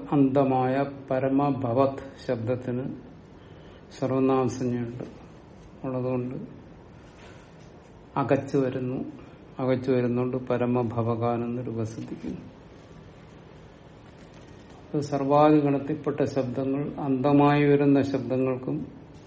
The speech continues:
സർവനാമസഞ്ജയുണ്ട്. അതിന് ജ്ഞാപകമാണ് ദ്വന്ദ്വേച്ച എന്ന് പറയുന്ന സൂത്രം. ഇത് ദ്വന്ദ്വസമാസത്തിൽ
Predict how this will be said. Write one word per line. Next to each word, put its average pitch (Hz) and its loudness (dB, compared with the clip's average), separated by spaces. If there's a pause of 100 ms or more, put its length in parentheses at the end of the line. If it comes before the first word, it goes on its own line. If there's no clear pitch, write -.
(840)
സർവനാമസഞ്ജയുണ്ട്. 131 -2 (400)
അതിന് 127 -4
ജ്ഞാപകമാണ് 131 -2
ദ്വന്ദ്വേച്ച 135 2 (340)
എന്ന് 127 -2
പറയുന്ന 127 -2 (2500)
സൂത്രം. 139 0
ഇത് 131 -6
ദ്വന്ദ്വസമാസത്തിൽ 131 0